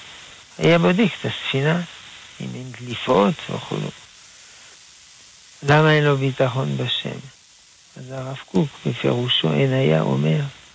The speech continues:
הביטחון מתחיל איפה שההשתדלות מסתיימת. אתה צריך להשתדל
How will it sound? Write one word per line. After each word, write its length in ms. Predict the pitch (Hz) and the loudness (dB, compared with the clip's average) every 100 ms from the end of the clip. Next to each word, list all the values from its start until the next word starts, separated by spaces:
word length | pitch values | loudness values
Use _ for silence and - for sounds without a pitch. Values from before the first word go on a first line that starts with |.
| - - - - - - - - - - | -20 -20 -20 -20 -20 -20 -20 -20 -8 2
הביטחון 880 | 143 143 - 139 127 - 180 160 147 | 4 4 4 0 2 2 4 4 4
מתחיל 580 | 123 - - 180 175 196 - - - - - - - - - - - - | 0 -2 0 2 2 0 -6 -20 -20 -20 -20 -20 -20 -20 -20 -20 -20 -4
איפה 240 | 151 - 151 | 0 2 4
שההשתדלות 800 | - 151 131 - 147 143 139 143 - | 4 2 0 0 0 2 2 2 0
מסתיימת. 760 | 135 - - 131 - - 135 - _ _ _ _ _ _ _ _ _ _ _ _ _ _ - _ 143 | -6 -6 -6 -4 -6 -10 -16 -20 _ _ _ _ _ _ _ _ _ _ _ _ _ _ -20 _ -12
אתה 240 | - 226 208 - | 0 2 2 0
צריך 320 | 180 180 175 | 2 4 2
להשתדל 580 | 143 - 147 139 160 | -2 -2 -2 2 2